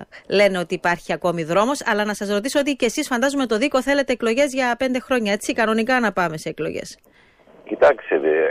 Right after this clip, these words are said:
Speaker 2: ενώπιό μας υπάρχει το νομοσχέδιο για αναβολή των εκλογών, το οποίο, εάν παραμείνει και δεν έχει
Speaker 1: Που μάλλον
Speaker 2: αποσυρθεί
Speaker 1: δεν θα είναι αυτό, δεν θα είναι αυτό.
Speaker 2: Ναι,
Speaker 1: Ναι.
Speaker 2: α, α, για σήμερα είχαμε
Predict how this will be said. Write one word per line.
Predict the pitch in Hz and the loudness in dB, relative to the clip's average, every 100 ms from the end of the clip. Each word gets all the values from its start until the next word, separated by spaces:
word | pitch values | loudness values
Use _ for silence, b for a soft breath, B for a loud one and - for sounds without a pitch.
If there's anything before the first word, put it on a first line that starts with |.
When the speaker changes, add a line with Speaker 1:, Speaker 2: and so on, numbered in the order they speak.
| 87 | 0
Speaker 2:
ενώπιό | 90 123 120 117 117 | -2 -2 0 2 2
μας | 127 123 - | 0 -6 -6
υπάρχει | 90 - 117 113 - 104 | -10 0 0 0 -8 -4
το | 95 | -4
νομοσχέδιο | 85 73 71 - 110 117 120 120 113 110 85 | -4 -8 -8 0 0 0 0 0 0 -2 2
για | 87 85 76 73 71 64 | 4 4 2 0 0 -4
αναβολή | 80 80 80 92 | -4 -2 -2 -2
των | 98 87 | -2 -2
εκλογών, | 80 78 73 104 127 135 | -6 -2 0 4 2 2
το | 110 | -4
οποίο, | 98 113 107 98 95 | -4 0 2 2 0
εάν | 113 113 123 104 | 2 2 2 -2
παραμείνει | 107 92 82 92 104 98 | -2 0 -2 -6 -8 -6
και | - | -2
δεν | 87 92 | 0 0
έχει | 98 - | -2 -4
Speaker 1:
Που | 90 | -4
μάλλον | 233 247 269 | -2 -2 -4
Speaker 2:
αποσυρθεί | 247 277 302 | -4 -6 -4
Speaker 1:
δεν | |
θα | 277 | -4
είναι | 277 | -2
αυτό, | 262 - 254 180 160 180 | -4 -4 -2 -2 -4 -6
δεν | 220 | -8
θα | - 170 | -6 -8
είναι | 160 | -8
αυτό. | - - - - | -12 -12 -14 -8
Speaker 2:
Ναι, | - 240 101 | 2 2 2
Speaker 1:
Ναι. | 90 | -2
Speaker 2:
α, | 135 - 113 | 0 2 0
α, | - _ | 0 _
για | 95 92 90 | -2 0 0
σήμερα | - 151 165 156 | -2 0 2 2
είχαμε | 143 135 143 | 0 -4 -4